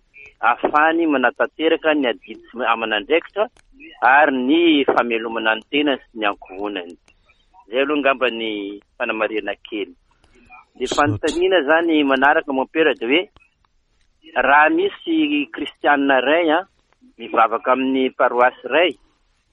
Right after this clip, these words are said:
Speaker 1: dia nefa ny a nanana olana tamin'ny pretra tao izy, a, dia maty io olona io. Ka raha ohatra ka hoe maty izy, azon'ilay pretra lavina ve ny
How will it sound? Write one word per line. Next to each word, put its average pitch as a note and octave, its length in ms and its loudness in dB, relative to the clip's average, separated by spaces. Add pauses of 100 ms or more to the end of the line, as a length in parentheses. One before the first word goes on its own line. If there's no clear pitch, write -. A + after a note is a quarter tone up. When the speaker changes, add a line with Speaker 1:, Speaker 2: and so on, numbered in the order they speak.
(200)
Speaker 1:
dia A2+ 100 -8
nefa E3+ 260 0
ny F3+ 160 2
a E3+ 40 2
nanana C3+ 460 2
olana D#3 460 0
tamin'ny A#2+ 300 -6
pretra C3 500 -4
tao F3+ 240 0
izy, C#3 240 -4
a, A#3 80 -8 (680)
dia A#2 140 -4
maty B2+ 500 2
io D3+ 160 -2
olona C#3 320 2
io. D#3+ 220 0 (960)
Ka D3 120 2
raha D3 160 4
ohatra F#3+ 360 2
ka D#3+ 160 2
hoe F#3 240 -2 (320)
maty E3 560 0
izy, - 120 -14 (800)
azon'ilay D3 680 0
pretra D#3+ 420 -4
lavina D#3 640 2
ve D3+ 320 0
ny E3+ 180 -4